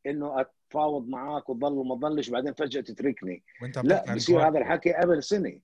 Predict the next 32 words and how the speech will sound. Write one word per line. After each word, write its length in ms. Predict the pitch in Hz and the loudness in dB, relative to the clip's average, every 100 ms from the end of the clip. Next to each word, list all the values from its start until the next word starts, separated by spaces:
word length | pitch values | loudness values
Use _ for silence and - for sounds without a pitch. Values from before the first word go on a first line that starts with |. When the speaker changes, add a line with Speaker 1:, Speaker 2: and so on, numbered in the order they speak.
| _ 175 | _ -2
Speaker 1:
أيوة، 360 | 240 254 160 | 0 2 2
بعطيك 480 | - 110 - 208 170 | 2 -4 -2 -6 -6
سنتين 440 | 139 127 170 175 | -8 -4 -2 -2
ثلاثة 480 | - 170 160 - 208 _ _ _ - | 0 0 2 0 -2 _ _ _ 0
بمدد 520 | 131 139 135 196 131 | 2 2 2 2 2
لك، 180 | 107 - | -4 -2
يعني 120 | 95 | -2
بكون 400 | 127 110 170 165 | -4 -2 0 0
معك 360 | 131 151 - 123 | 0 -2 -4 -4
باقي 300 | 117 139 113 | -2 0 -2
سنة، 360 | 139 131 175 185 _ _ _ _ | -2 -4 -4 -10 _ _ _ _
بعطيك 420 | 156 180 185 240 - | 0 0 2 -2 0
ثلاث 200 | 214 180 | 0 0
سنين 320 | 170 185 170 | -4 -6 -4
تانيين، 380 | 165 156 156 139 - | -2 -2 -4 -8 -8
بصير 280 | - 190 196 | 0 2 2
أربعة. 340 | 190 139 85 - _ _ _ _ _ | 0 0 -2 -4 _ _ _ _ _
بس، 340 | - 131 - 135 | 0 0 2 4
آه، 180 | 135 | 4
طبعًا، 480 | 139 175 160 175 170 | 4 2 2 2 0
آه، 500 | 165 156 156 139 151 | -2 0 0 0 2
هذا 120 | 185 | 2
ما 160 | 175 175 | 2 0
صار. 360 | - 117 127 - _ _ _ _ _ _ _ _ _ _ _ _ _ - | -2 -2 -2 -4 _ _ _ _ _ _ _ _ _ _ _ _ _ -6
هذا 200 | 131 147 | -2 0
ما 180 | 139 131 | -2 -4
صار 320 | - 110 110 | -4 -6 -4
للآن، 460 | 98 92 87 90 110 | -4 -4 -4 -6 -8
فيش 200 | - - | -8 -6
حديث 340 | 113 117 135 95 | -6 -4 -4 -4
عن 180 | 95 82 | -6 -4
هيك. 400 | 85 95 - | -4 -4 -4